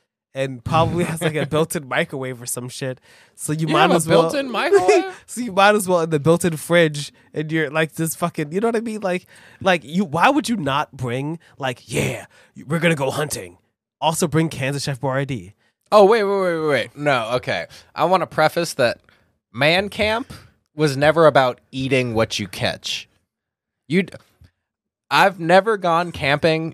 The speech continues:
Speaker 2: to where you eat what you catch.
Speaker 1: <laughs>
Speaker 2: I have only ever gone camping to where if you go fishing, it's catch and release, and I don't go hunting.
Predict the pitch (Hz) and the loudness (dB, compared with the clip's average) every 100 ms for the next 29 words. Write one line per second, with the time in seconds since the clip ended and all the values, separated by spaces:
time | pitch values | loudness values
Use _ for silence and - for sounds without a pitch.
0 | - 156 135 135 131 123 - 139 139 143 | -6 -2 2 2 0 -6 -8 -8 -6 -8
1 | - 110 113 - 110 - - - - 349 | -8 0 0 0 -6 -6 -10 -10 -2 -2
2 | - 392 403 - 359 _ _ _ _ 135 | 0 -2 -2 -4 -8 _ _ _ _ 2
3 | 151 147 139 175 190 202 190 185 165 160 | 4 4 2 4 4 4 0 0 4 4
4 | 160 - 147 151 147 143 139 127 101 123 | 4 2 4 4 2 2 2 2 0 -2
5 | 165 - 226 208 202 208 - 220 - 101 | -2 -2 -4 6 6 6 2 2 2 -2
6 | 87 87 - _ _ _ - 104 - - | -2 -10 -18 _ _ _ -10 -10 -10 -4
7 | 123 - 185 214 208 139 127 - - - | -4 -2 -2 0 0 0 -2 -6 -10 -14
8 | _ _ _ _ _ _ _ _ _ 160 | _ _ _ _ _ _ _ _ _ -8
9 | 220 277 285 233 180 156 175 82 113 | 2 2 4 0 2 0 0 -6 -12